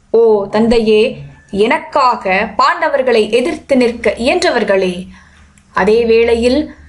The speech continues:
பாண்டவர்கள் எனது துருப்புகளை பார்க்கக்கூட இயன்றவர்கள் அல்லர். பாண்டவர்களையும் அவர்களது மகன்களையும் போரில் சந்திக்க போதிய பலம் கொண்டவனாகவே நான் இருக்கிறேன்.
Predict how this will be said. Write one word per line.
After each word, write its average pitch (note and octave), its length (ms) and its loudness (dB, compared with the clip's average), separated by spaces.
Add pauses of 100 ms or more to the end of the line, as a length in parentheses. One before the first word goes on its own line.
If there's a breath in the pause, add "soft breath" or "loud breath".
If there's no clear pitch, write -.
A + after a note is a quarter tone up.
(160 loud breath)
பாண்டவர்கள் A#3+ 1000 0
எனது G#3 340 -2
துருப்புகளை B3 680 0
பார்க்கக்கூட D4 840 0 (160)
இயன்றவர்கள் C4+ 680 0
அல்லர். A3+ 460 0 (1200 soft breath)
பாண்டவர்களையும் G#3 1120 0 (120)
அவர்களது B3 600 0
மகன்களையும் G#3+ 1040 0 (100)
போரில் C#4 460 0
சந்திக்க C#4 800 -2 (180)
போதிய D#4+ 460 2
பலம் B3 400 0
கொண்டவனாகவே B3 880 0
நான் C4+ 320 2
இருக்கிறேன். G3 640 -2